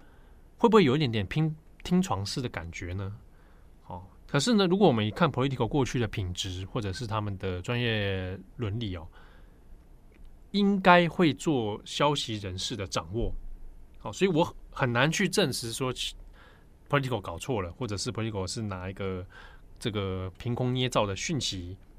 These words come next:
等等哦，这个有点难，难以相信。因此呢，也不能排除说 Politico 可能真的掌握了一定程度的真实资讯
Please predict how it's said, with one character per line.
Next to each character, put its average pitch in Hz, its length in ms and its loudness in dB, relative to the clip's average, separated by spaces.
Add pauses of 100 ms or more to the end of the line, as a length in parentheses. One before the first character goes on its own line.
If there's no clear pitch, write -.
(240)
等 107 180 -2
等 101 200 0
哦， 104 220 -8
这 190 100 -4
个 190 60 4
有 127 120 4
点 110 180 0
难， 98 300 -2
难 117 240 -2
以 92 420 -6 (720)
相 143 340 2
信。 123 260 0 (2250)
因 208 140 2
此 170 140 0
呢， 107 180 0
也 113 180 0 (200)
不 254 80 0
能 175 160 2
排 107 220 -2
除 110 180 -6
说 117 260 -2
Politico 135 680 0
可 92 220 -6
能 92 180 -4
真 139 180 -4
的 117 120 0
掌 90 260 -4
握 113 160 -4
了 95 100 -6
一 104 60 -10
定 113 200 -6
程 98 260 -8
度 110 180 -10
的 95 140 -8
真 127 340 -4
实 - 400 -8
资 107 320 -8
讯 104 260 -4